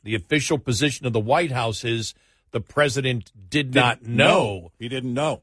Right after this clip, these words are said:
Speaker 1: about his son's dealings. That has been repeated over and over again. You need to clarify, has your position changed?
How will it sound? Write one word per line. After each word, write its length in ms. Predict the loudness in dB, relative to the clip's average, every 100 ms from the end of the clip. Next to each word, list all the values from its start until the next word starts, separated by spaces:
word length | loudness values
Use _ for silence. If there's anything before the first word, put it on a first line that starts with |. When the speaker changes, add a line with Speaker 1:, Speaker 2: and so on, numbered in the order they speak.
| -2
Speaker 1:
about 360 | 2 4 4 0
his 520 | -2 0 0 -4 -8
son's 500 | -10 -2 0 0 -4
dealings. 460 | -2 0 0 -4 -2
That 240 | 0 0
has 160 | -2 -4
been 160 | -2 -4
repeated 340 | -4 -2 0
over 260 | 0 -2 -4
and 80 |
over 320 | -2 -2 -2 -4
again. 320 | -2 -4 -4 -10 _ _
You 180 | -2 0
need 240 | 0 -2 -4
to 60 |
clarify, 920 | -4 0 0 0 -2 -2 -2 -2 -2 -6 _ _ _
has 280 | 2 2 2
your 140 | 0
position 640 | 0 0 0 0 -2 -4
changed? 840 | -4 0 0 2 -2 -6 -10 -14